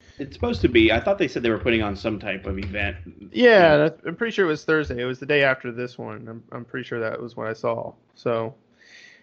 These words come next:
Speaker 2: uh, one thing I did notice was, you know, um, while we're wrapping this up here, is, uh, they d-, someone put out there that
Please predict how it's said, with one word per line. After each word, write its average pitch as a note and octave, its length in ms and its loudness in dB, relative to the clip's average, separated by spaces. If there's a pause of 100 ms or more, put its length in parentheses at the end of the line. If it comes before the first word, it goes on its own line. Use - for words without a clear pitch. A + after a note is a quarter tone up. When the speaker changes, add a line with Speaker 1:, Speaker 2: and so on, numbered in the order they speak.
Speaker 2:
uh, B2+ 200 6
one F#3 240 6
thing A#3 160 4
I E3+ 40 6
did F#3 180 6
notice C#3+ 420 2
was, C3 400 0
you C#3 120 -2
know, B2 400 -4
um, A#2+ 440 -2 (360)
while C3+ 200 2
we're B2+ 100 2
wrapping C#3 340 2
this A#2+ 180 -8
up C#3 180 2
here, A#2+ 360 -2 (500)
is, B2+ 480 2
uh, A#2 460 0 (840)
they D3 200 8
d-, C#3+ 260 -8
someone F#3+ 360 2
put D3+ 240 6
out C#3+ 260 4
there C#3 240 4
that B2+ 380 0